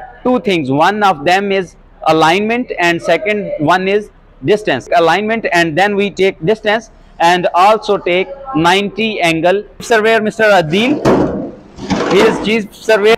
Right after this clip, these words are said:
The responsibility of Mister Mudassar, who is working here, and, uh,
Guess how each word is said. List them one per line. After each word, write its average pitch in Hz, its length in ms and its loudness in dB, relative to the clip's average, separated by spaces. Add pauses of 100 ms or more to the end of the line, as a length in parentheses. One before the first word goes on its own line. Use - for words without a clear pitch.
The 170 100 4
responsibility 196 580 0
of 196 160 4
Mister 190 280 0
Mudassar, 202 800 2
who 175 180 2
is 190 300 4
working 185 360 0
here, 190 460 2 (260)
and, 175 380 2
uh, 175 300 4